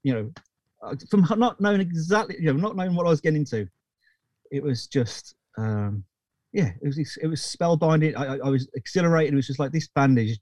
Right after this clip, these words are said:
just extraordinary." And I'm going into the studio the next day, you know. So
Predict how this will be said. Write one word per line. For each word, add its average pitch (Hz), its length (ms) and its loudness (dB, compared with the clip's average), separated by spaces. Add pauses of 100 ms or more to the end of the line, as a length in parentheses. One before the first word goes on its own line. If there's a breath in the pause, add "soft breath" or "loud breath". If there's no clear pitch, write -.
just - 300 -4
extraordinary." 120 880 0 (140)
And 131 120 2
I'm 131 120 4
going 147 240 6
into 131 160 2
the 131 80 2
studio 131 360 0
the 123 80 -2
next 123 240 -4
day, 120 320 -2 (540 soft breath)
you 135 80 2
know. 120 140 2
So 160 320 4